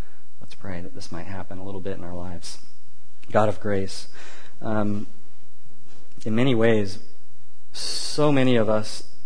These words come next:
have wrestled or are wrestling right now with where our life is heading, headed and what we are, what we're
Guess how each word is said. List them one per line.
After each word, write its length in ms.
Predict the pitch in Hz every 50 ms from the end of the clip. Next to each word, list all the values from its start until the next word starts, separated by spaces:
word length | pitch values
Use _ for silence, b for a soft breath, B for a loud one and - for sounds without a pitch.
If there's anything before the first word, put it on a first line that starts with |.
| - - - - 95 - -
have 220 | - - 120 117 98
wrestled 460 | 107 117 123 139 - - 151 143 131
or 180 | 123 104 104 98
are 220 | 117 123 135 131
wrestling 720 | 120 117 113 113 - - 123 120 120 120 120 123 120 - - - -
right 200 | 131 123 123 131
now 300 | 120 110 110 113 104 98
with 380 | 92 92 92 92 90 - - - B B B B B B B B B B B B B B -
where 200 | - 156 175 165
our 120 | 156 151
life 280 | 143 139 135 135 135 -
is 100 | 117 101
heading, 340 | 117 113 101 101 98 104 - -
headed 320 | 110 117 104 101 98 98
and 180 | 104 107 113 107
what 240 | 127 151 160 -
we 140 | 143 123 127
are, 200 | 123 117 113 127 -
what 180 | 131 135 160 156
we're 140 | 139 120